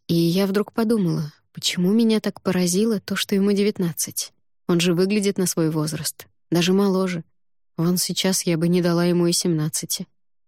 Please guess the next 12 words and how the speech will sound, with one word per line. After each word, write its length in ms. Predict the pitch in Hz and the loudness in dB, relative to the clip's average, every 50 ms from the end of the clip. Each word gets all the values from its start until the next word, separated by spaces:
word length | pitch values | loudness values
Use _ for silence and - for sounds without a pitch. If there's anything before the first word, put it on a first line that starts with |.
| _ _ _ _ _ - | _ _ _ _ _ -2
Не 180 | 214 247 285 269 | 0 2 2 2
было 200 | 220 175 151 151 | 2 2 2 2
в 40 | 156 | 2
нём 180 | 160 160 160 | 2 2 2
сейчас 500 | - - 165 160 - 180 170 160 - - | 0 -2 -2 -2 -2 -2 -2 -2 -2 -2
уверенности, 880 | 160 143 139 156 214 240 240 226 202 190 185 185 - - - - 180 160 - | 0 0 2 2 2 2 2 0 0 -2 -2 -4 -4 -6 -6 -8 -8 -6 -4
упрямства, 840 | 151 147 - - - 139 151 180 185 180 - - - 170 170 156 - _ | -4 -4 -2 -2 -2 0 0 0 0 -2 -4 -6 -6 -8 -10 -10 -12 _
мудрости. 720 | - 151 156 156 160 165 165 - - - - - - 185 175 _ _ _ _ _ _ _ _ _ _ _ _ _ _ - | -4 -2 0 0 0 -2 -2 -4 -6 -4 -4 -6 -6 -8 -10 _ _ _ _ _ _ _ _ _ _ _ _ _ _ -2
«Мальчишка!» 760 | 247 254 254 - - 262 269 262 - - - - 156 147 - _ _ _ _ _ _ _ _ _ _ _ _ _ _ - | -2 -2 -2 -2 0 0 0 0 0 -2 -4 -6 -6 -6 -6 _ _ _ _ _ _ _ _ _ _ _ _ _ _ -2
Я 180 | 180 185 190 202 | 0 2 4 4
невольно 420 | 196 180 170 180 180 170 165 160 | 4 4 4 2 2 2 2 0
улыбнулась. 680 | 156 160 160 151 151 151 156 165 160 160 - - - | 0 0 0 0 -2 -4 -4 -4 -4 -4 -6 -6 -6